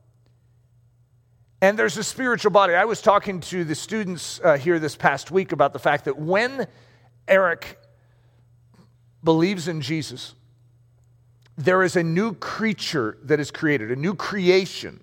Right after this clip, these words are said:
is another translation for it. It is a new man. And it's superimposed, like, you can't see it, but it's real, and it has the same features. Just imagine me, but an invisible me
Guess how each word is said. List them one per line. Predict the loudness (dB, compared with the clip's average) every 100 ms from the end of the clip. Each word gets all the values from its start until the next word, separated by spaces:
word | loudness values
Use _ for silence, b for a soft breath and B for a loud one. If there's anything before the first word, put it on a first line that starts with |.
| -10
is | -6
another | -2 0 0
translation | -2 -4 -2 -4 -4 -8
for | -12 -12
it. | -12 _ _ _ _ _ _ _ _ b b
It | -2
is | 0
a | 0
new | 0 0
man. | 2 4 4 2 -2 -14 _ b b b b b
And | 2 2
it's | 0
superimposed, | -8 -4 -4 2 0 2 4 4 4 0 2
like, | 2 2
you | -2
can't | 0 0 -2
see | -6 -4 -4 -2 0 0
it, | 0 -6 -16 -18 b b b b
but | 2 4
it's | 2 -4
real, | -2 0 -2 -4 -2
and |
it | 0 2
has | 4 4 2 -6 -10
the | -8
same | -2 -2 -2
features. | -2 -2 -4 -8
Just | -4 0
imagine | 2 2 2 -2 -2
me, | -2 0
but | 0
an | 0
invisible | 0 2 2 2 0
me | 2 0 -2